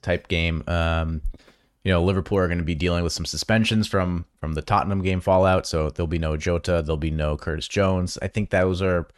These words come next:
probably all good and, and well. I think Gakpo probably misses out with injury 'cause he hurt his knee hamstring at some point when he scored his goal. Um,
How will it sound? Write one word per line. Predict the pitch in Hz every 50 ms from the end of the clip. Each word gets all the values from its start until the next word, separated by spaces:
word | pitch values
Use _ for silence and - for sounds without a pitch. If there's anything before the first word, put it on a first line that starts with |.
| - - - - _ _ _ _ -
probably | - 120 120 113 113 110
all | - 101 104 104 98
good | 95 104 101 101
and, | 98 95 92 - -
and | 101 95 92
well. | 92 92 95 95
I | 95
think | 95 107 90 -
Gakpo | - 95 90 90 - - 95 92 85
probably | 92 92 90 87
misses | 87 - - -
out | 90 87 -
with | - 78 -
injury | - 90 90 82 90 87 87 82
'cause | - -
he | 82 76
hurt | 80 82 80 78
his | 80 78 78 82 - - - -
knee | - 85 87 90 90 90 87 87 85
hamstring | 87 90 90 90 87 - - - 90 87 87 87 87 85 - - _ _ _ _ -
at | - -
some | - - 90 90
point | 85 - 95 92 92 69
when | 85 85
he | 82
scored | - - - 92 90 82
his | 85 87
goal. | 90 - 87 90 90 92 92 - - - - - - - - - - _ _ -
Um, | - 85 80 80 78 78 78 78 76 76 76 73 71 69